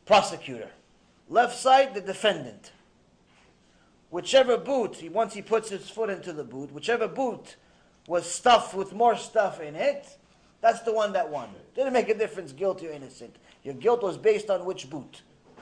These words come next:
One day, the defendant knew this is the way the system works,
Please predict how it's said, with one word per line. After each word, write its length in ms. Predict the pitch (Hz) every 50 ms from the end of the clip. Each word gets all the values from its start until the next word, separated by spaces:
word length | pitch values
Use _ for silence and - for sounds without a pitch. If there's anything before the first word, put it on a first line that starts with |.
| - - - - _ - - _ _ _ _ _ _ _ _ _ _ _ _ _ _ _ _ _ _ _ _ _ _ _ _ _ _ _ _ _ _ _ _ _ _ _ _ _ _ _ _ _
One 260 | - 143 170 175 175 165
day, 380 | 180 175 165 160 160 165 - - - _ _ _ _ _ _ _ _ _ _ _ _ _ _ _ _ _ _ _ _ _ _ _ _ _ _ _ _ _ _ _ _
the 60 | 127
defendant 640 | 117 123 135 - - 214 214 180 143 139 139 147 - - _ _ _ _ _ _ _ _ _ _ _ _ _ _ _ _ _ _ _ _ _ _ _ _ _ _ _ _
knew 240 | 127 131 180 214 202
this 280 | 180 175 165 143 - - _
is 120 | 131 127 123
the 80 | 143
way 160 | 147 160 160 156
the 80 | 143
system 420 | - - 147 139 - - 127 117 120
works, 380 | 127 147 170 170 - - -